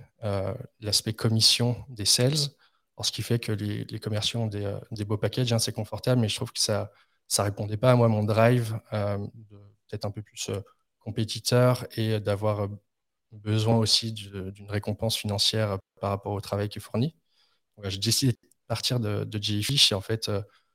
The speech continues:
je me suis rendu compte que le, les sujets de compensation,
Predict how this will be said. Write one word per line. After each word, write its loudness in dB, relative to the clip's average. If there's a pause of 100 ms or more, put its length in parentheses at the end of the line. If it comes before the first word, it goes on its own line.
(300)
je -20
me -14
suis -2
rendu 2
compte 2
que -2
le, 0 (240)
les -10
sujets 2
de -4 (180)
compensation, 0